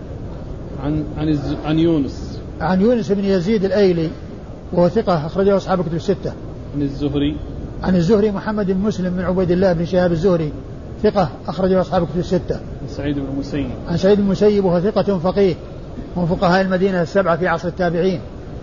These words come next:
Speaker 2: أخرج حديثه أصحاب الكتب الستة.
Speaker 1: عن أبي هريرة.
Speaker 2: عن أبي هريرة عبد الرحمن بن صخر الدوسي صاحب رسول الله صلى الله عليه وسلم، وأكثر أصحابه حديثا على الإطلاق، رضي الله تعالى عنه.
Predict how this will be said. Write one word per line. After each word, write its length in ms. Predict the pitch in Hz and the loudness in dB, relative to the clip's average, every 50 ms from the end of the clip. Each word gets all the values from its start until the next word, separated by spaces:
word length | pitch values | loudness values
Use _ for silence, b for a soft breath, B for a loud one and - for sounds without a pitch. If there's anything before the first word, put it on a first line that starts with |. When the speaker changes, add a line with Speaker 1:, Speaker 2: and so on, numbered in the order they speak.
| - - - | -10 -8 -6
Speaker 2:
أخرج 320 | 170 127 - 185 170 175 | -2 2 2 2 2 2
حديثه 300 | - 175 180 190 185 180 | 0 0 2 2 2 2
أصحاب 220 | 170 - - 175 | 2 2 0 0
الكتب 180 | 175 - - 180 | 0 0 0 -2
الستة. 360 | 156 - 185 165 - - - - - - - - - - - - - - - - - - - - 143 | -2 -2 -2 -4 -4 -4 -8 -8 -8 -10 -10 -10 -10 -10 -10 -10 -10 -10 -10 -10 -10 -10 -8 -6 -4
Speaker 1:
عن 80 | 147 | -4
أبي 220 | 151 151 143 143 143 | -2 -2 0 2 2
هريرة. 340 | 143 143 143 139 135 127 113 120 143 | 2 4 4 2 2 0 -2 -4 -2
Speaker 2:
عن 140 | 165 190 196 | 0 2 4
أبي 140 | 196 190 208 | 6 6 6
هريرة 400 | 196 190 214 226 226 214 180 185 | 4 4 2 2 2 2 2 2
عبد 160 | 180 180 175 | 0 0 2
الرحمن 280 | 196 190 175 170 208 202 | 0 0 0 0 0 0
بن 140 | 190 185 175 | 0 0 0
صخر 220 | 160 208 156 185 | -2 -2 0 0
الدوسي 500 | 180 160 190 202 196 - 185 175 175 196 | 2 4 6 6 4 4 2 0 0 0
صاحب 300 | - 202 190 180 185 185 | 0 0 2 2 2 4
رسول 300 | 190 180 170 170 185 175 | 2 2 2 2 2 2
الله 280 | 175 175 185 185 175 165 - - - - - - - - - - - | 2 4 2 2 2 0 -4 -8 -12 -12 -12 -12 -10 -10 -10 -10 -6
صلى 220 | - 180 180 180 | -2 0 2 2
الله 160 | 170 175 180 | 4 4 4
عليه 100 | 180 170 | 4 4
وسلم، 400 | 165 - 190 196 190 185 175 175 - - - - - - - - - - - - - 170 | 4 2 2 2 4 2 0 -2 -4 -6 -10 -12 -12 -12 -12 -10 -10 -10 -10 -8 -4 -2
وأكثر 560 | 165 180 190 214 208 - - 196 185 180 170 | -2 0 2 2 0 2 2 2 2 2 2
أصحابه 500 | 160 151 - 190 190 185 185 170 170 170 | 0 0 2 2 4 4 4 4 2 2
حديثا 320 | - 160 175 190 196 170 185 | 2 2 2 2 2 2 2
على 220 | 175 160 170 170 | 0 0 0 0
الإطلاق، 360 | 170 165 185 190 185 175 156 - - - - - - - - - - - - - - - - - - - - - - - | 0 2 2 2 2 2 0 -2 -8 -12 -12 -12 -12 -12 -12 -12 -10 -10 -10 -10 -10 -12 -12 -12 -12 -10 -10 -10 -6 -2
رضي 160 | 185 170 175 180 | 0 2 4 4
الله 220 | 175 175 170 165 | 6 4 4 4
تعالى 240 | 160 170 165 165 165 | 2 2 2 4 4
عنه. 180 | 151 156 156 | 2 0 0